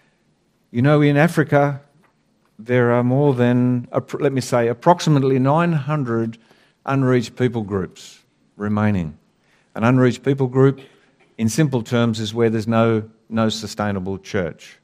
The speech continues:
going on, evan-, no sustainable evangelical church. Nine hundred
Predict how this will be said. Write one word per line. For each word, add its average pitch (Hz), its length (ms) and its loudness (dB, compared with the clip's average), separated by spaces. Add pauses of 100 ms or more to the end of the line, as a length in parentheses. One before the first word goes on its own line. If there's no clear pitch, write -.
(480)
going 90 320 -4
on, 85 280 -6
evan-, 98 440 -4
no 110 140 -6
sustainable 98 600 -10
evangelical 95 640 -8
church. - 460 -14 (680)
Nine 151 240 0
hundred 123 560 0